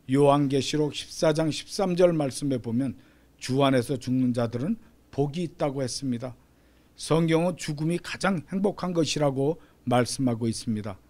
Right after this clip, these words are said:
그래서 옛날에 많은 순교자들이 <coughs> 사나운, 사나운 그 짐승들을 풀어놓고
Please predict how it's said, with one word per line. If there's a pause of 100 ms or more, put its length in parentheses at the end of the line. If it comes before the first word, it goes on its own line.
(640)
그래서
옛날에
많은
순교자들이 (340)
<coughs>
사나운,
사나운
그
짐승들을
풀어놓고